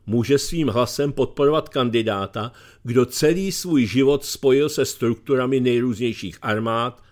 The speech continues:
a armádních aliancí. Profesionálního služebníčka systému.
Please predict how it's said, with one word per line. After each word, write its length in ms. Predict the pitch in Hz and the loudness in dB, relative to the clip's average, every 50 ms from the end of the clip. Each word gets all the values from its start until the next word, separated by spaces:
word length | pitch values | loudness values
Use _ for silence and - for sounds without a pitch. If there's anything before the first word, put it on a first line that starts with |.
| _ _ - | _ _ -4
a 120 | 110 120 | -2 -2
armádních 680 | - - - 113 113 110 110 113 113 104 101 107 98 - - | -2 0 -2 -2 0 -2 -2 -4 -4 -4 -6 -6 -8 -4 -2
aliancí. 640 | 143 131 127 98 80 73 80 - - - - - - _ _ _ _ _ _ _ _ _ _ _ _ _ _ _ _ _ | 0 2 2 2 0 -4 -10 -16 -18 -18 -18 -20 -20 _ _ _ _ _ _ _ _ _ _ _ _ _ _ _ _ _
Profesionálního 1080 | - 110 113 - - 170 156 - - - 180 175 175 165 160 160 165 170 165 156 165 156 | 2 2 2 2 2 0 0 2 2 2 2 2 2 0 0 0 0 0 0 0 -2 -2
služebníčka 760 | - - 139 127 117 143 135 120 131 135 123 - - - 127 | -2 0 0 2 4 2 2 2 0 -6 -6 -6 -6 -6 -4
systému. 680 | - - 117 107 - - 110 90 85 80 71 69 67 | -4 -4 -6 -6 -6 -4 -4 -6 -6 -6 -10 -12 -16